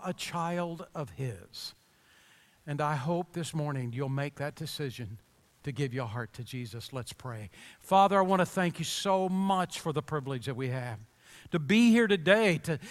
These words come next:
for your word to penetrate our hearts and the truth of it to become ours.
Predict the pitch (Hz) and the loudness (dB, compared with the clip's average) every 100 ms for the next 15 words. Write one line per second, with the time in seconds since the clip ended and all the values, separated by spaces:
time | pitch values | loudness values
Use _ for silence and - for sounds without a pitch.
0 | - - 196 190 151 214 226 170 196 240 | -16 -2 0 2 4 6 6 4 6 8
1 | 277 262 190 180 - 202 240 233 - 214 | 8 6 4 -2 2 4 4 2 2 2
2 | 214 180 185 139 196 262 262 - - - | 4 6 6 6 8 8 6 -2 -8 -8
3 | - _ _ _ _ _ _ _ _ _ | -16 _ _ _ _ _ _ _ _ _
4 | _ _ _ _ _ - 196 196 - - | _ _ _ _ _ 4 4 4 2 -2
5 | - 339 349 - 196 139 135 - _ _ | 6 6 6 6 2 2 -4 -12 _ _
6 | _ - 190 233 - - 226 254 208 240 | _ 2 4 2 0 0 0 2 2 4
7 | 196 131 123 - | 2 -2 -6 -10